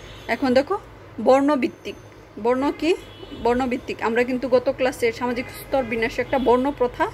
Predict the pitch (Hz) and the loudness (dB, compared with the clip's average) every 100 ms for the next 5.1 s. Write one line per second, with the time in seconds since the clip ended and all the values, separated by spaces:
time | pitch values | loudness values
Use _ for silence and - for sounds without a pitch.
0 | - - - - - - - 277 349 - | -6 -14 -14 -12 -4 -4 -2 2 2 0
1 | - - - - - 196 202 202 196 185 | -14 -14 -14 -12 -10 -4 0 2 2 2
2 | - - - - 240 233 208 190 - - | -2 -6 -8 -6 -2 2 2 2 -2 -12
3 | - - 247 247 269 254 - - - 269 | -6 2 2 4 2 2 -2 -4 -2 0
4 | - 240 - 202 185 - - 233 208 208 | 2 0 0 -2 0 -2 2 4 4 4